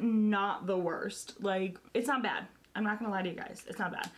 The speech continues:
For a dollar to throw this in your bag and just have it in case you need it is really not bad. I don't have concealer, so I'm just not gonna do concealer. Sometimes I don't do concealer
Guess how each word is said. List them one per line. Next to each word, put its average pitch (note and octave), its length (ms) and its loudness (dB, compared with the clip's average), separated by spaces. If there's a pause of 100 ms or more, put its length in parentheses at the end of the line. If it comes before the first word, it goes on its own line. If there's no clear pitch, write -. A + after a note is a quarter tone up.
(200)
For B3 180 0
a A#3 80 2
dollar C4+ 400 2
to C4 160 -2
throw A#3 160 0
this B3+ 160 2
in C4 80 4
your A#3+ 160 4
bag G#3+ 340 2
and G#3+ 140 0
just G#3 140 0
have F#3+ 300 0
it G#3+ 280 0 (140)
in A3 160 -2
case A3+ 320 2
you G#3+ 120 2
need F#3+ 220 0
it F#3 180 0
is F3+ 180 -2
really E3 280 0
not D#3 260 0
bad. - 280 -4
I A3 160 2
don't G#3+ 240 2
have A3+ 220 0
concealer, G#3+ 440 0
so A3 140 -2
I'm G#3+ 60 2
just G#3+ 140 -4
not F#3 280 -2
gonna G3 180 -2
do F3+ 160 -6
concealer. A3+ 400 0
Sometimes C#4+ 480 0
I C4 120 2
don't F#3+ 340 -2
do G#3 120 -4
concealer B3+ 640 0